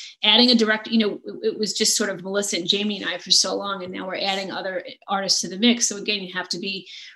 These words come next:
really, uh, scrupulous about, um, who you add, and you have to look at everybody's temperaments and, and, and skill sets. And, um, and I just think we have the best, best team.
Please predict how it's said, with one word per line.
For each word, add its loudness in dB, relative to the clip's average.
really, 2
uh, 0
scrupulous 2
about, -2
um, 2
who 8
you 10
add, 2
and 0
you -4
have 0
to -4
look -6
at -4
everybody's -6
temperaments -2
and, -8
and, -4
and -8
skill 2
sets. 0
And, -6
um, 2
and -2
I 0
just 2
think -4
we -2
have -2
the -6
best, -2
best -2
team. -6